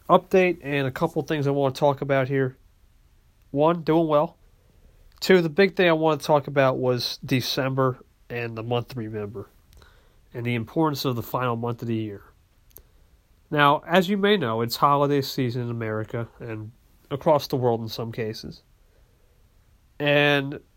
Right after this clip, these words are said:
this is the most stressful time of the year. Why? Five reasons. One, holiday shopping. Two,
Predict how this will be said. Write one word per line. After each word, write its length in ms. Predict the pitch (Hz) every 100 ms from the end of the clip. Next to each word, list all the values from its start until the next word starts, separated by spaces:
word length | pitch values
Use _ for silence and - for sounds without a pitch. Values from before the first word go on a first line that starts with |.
| _ _ _ _ _ _ _ -
this 220 | 160 240
is 100 | 254
the 100 | 247
most 300 | 208 196 -
stressful 480 | - 190 185 - 175
time 300 | 175 160 147
of 80 |
the 100 | 139
year. 240 | 123 104 - _ _ _ _ _ _ _ _ _ _ _ _ _
Why? 540 | 135 139 160 208 240 - _ _ _ _ _ _ _
Five 400 | - 160 151 143
reasons. 540 | 139 120 - - - - _
One, 300 | - 143 107 - _ _ -
holiday 500 | - 135 135 139 127
shopping. 460 | - 131 107 - - _ _ _ _ -
Two, 260 | 160 120